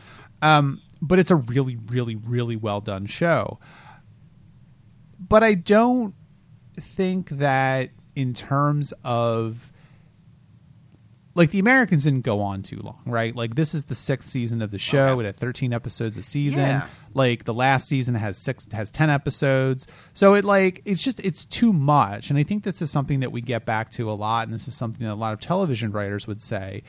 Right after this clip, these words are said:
Speaker 1: Even someone like Ryan Murphy, right? There was this really, really great profile piece on Ryan Murphy in The New Yorker, um, a couple of months ago,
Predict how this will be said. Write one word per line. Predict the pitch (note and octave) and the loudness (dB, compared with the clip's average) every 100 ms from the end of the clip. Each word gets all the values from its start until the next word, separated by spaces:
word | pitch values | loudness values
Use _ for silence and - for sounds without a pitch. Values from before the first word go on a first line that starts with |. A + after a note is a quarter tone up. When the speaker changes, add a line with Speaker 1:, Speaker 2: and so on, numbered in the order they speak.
| - - | -20 -4
Speaker 1:
Even | B3+ D4+ | 0 0
someone | - C#4+ A#3 | 2 2 2
like | G#3 F3 | 2 4
Ryan | D#3+ D3+ C#3+ | 4 4 2
Murphy, | D3 G3+ - G#2+ | 2 0 -4 -2
right? | A2+ C3 C#3+ | -2 0 2
There | D3 | 2
was | D#3 | 2
this | C#3+ - | 0 -4
really, | B2 B2+ F3+ G3+ E3+ | -6 -2 0 2 0
really | C3+ D3 D3+ | 2 2 2
great | A#2+ A#2 A#2+ A#2 C3+ A2+ - | -2 -6 -2 0 0 -2 -6
profile | A#2+ B2 - G#2 F#2+ | -4 -2 -2 -4 -4
piece | - G#2 - | -6 -6 -6
on | G2+ | -6
Ryan | G#2 A2 G#2 | -4 -4 -4
Murphy | G#2 A#2 - | -4 -6 -6
in | G2+ | -6
The | G2+ | -6
New | G2 | -6
Yorker, | G2 A#2+ - G2+ G2 - | -4 -4 -4 -10 -12 -14
um, | G#2+ G2 G2 G#2 | -12 -10 -10 -10
a | |
couple | G#2 A2+ G2+ | -8 -8 -8
of | G2 | -6
months | A2+ B2 | -6 -6
ago, | G#2 G2 F#2 F#2+ | -8 -10 -10 -12